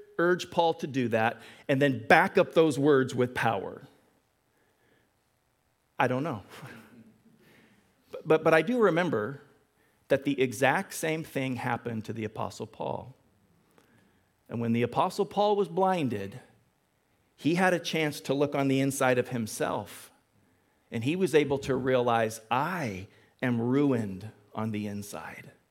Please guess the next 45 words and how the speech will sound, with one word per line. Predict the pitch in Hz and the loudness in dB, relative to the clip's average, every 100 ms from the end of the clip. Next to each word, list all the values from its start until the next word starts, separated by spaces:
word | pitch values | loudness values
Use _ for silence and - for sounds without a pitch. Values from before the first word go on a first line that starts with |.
| _ _ _ _ _ _ - | _ _ _ _ _ _ -2
I'm | 143 165 | -2 0
spending | - 185 190 185 | 0 0 4 2
my | 156 147 | 4 2
time | 143 160 147 123 | 2 0 2 0
hunting | 175 180 - 156 143 | -2 -2 0 0 4
down | 160 160 156 143 | 6 6 2 0
the | |
people | - - 170 156 127 | 0 0 0 0 0
who | 143 143 | 0 0
are | |
preaching | 123 170 160 - 139 131 | -2 -2 -2 -2 -4 -2
the | 135 | -2
name | 139 147 139 | 0 0 -2
of | 123 | -2
this | 127 - | -4 -2
person | 139 131 131 | -4 -4 -6
who | 123 123 | -4 -2
has | 123 | -4
loved | 131 135 151 160 | -2 -2 -2 -4
me | 151 | -6
more | 139 139 127 | -2 -2 -2
than | 120 127 | -6 -8
anyone | 135 139 135 123 120 | -8 -6 -6 -6 -8
has | 104 104 - | -8 -10 -10
ever | 117 113 117 113 110 113 | -10 -8 -6 -8 -10 -12
loved | 107 104 - - | -10 -10 -12 -20
me." | 101 - _ _ _ _ _ _ - - - | -20 -20 _ _ _ _ _ _ -20 -20 -8
When | - | -2
the | 123 | 2
lights | 135 170 185 | 4 2 0
went | 170 151 | -2 2
out | 147 | 2
in | 135 117 | 0 -2
Paul's | 147 165 165 135 | 0 0 0 -4
world, | 127 120 120 - - - | -2 0 -2 -8 -16 -2
he | 143 | 0
was | 131 | 4
able | 147 139 | 4 4
to | 127 | 0
see | - - 156 135 | -4 -4 0 2
at | 131 | 2
a | |
completely | 123 127 - 165 175 175 | 0 -6 -6 -4 -2 -4
different | 151 147 151 123 | -4 -6 -8 -4
level. | 120 113 95 107 | -4 -6 -10 -14